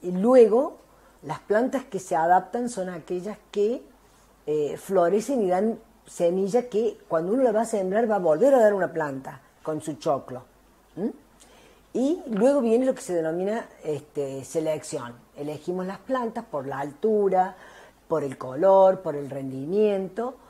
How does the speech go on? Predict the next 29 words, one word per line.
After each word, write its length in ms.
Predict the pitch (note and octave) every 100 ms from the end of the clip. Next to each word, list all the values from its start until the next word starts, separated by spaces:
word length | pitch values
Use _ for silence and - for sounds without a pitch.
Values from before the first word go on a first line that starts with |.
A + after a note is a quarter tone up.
| - - _ -
este, 840 | C#3 C3+ - _ - C3+ C#3 C3 -
por 480 | D#3 C#3+ C#3 C3+ C3
su 160 | -
tolerancia 560 | C3+ C#3+ C#3 D#3 E3 D#3+
a 0 |
alguna 220 | C#3+ D3+
enfermedad 720 | D3 D#3 D#3+ G3 A#3 A#3 A#3 A#3+ _ _ _ -
y 80 |
sobre 340 | G#3 C4 C4 C4
todo 500 | C4 C#4 A#3 A#3+ A#3+
ahora 300 | D#3+ E3+ G3+
estamos 340 | G#3 F#3+ G3
trabajando 600 | - F3+ E3 E3 F3+ D#3
en 60 | C#3+
un 100 | C3+
nuevo 220 | D#3 E3
proyecto, 800 | E3 D#3+ D#3+ E3+ E3+ - C3+ A#2+
eh, 240 | - C3+ C3 _ _ - A2 -
con 380 | C#3 C#3 C3+ C3
la 240 | B2+ B2
Secretaría 540 | - B2 C3 C3+ C#3
de 60 | D#3+
Extensión 440 | - C#3 C3 D#3+
de 100 | D#3
la 120 | C#3 C3+
Universidad 400 | C3+ C3 - D3+
Nacional 420 | D#3 E3 E3+ F#3+
de 100 | G#3+
Córdoba. 500 | A#3+ G#3+ G#3 A#3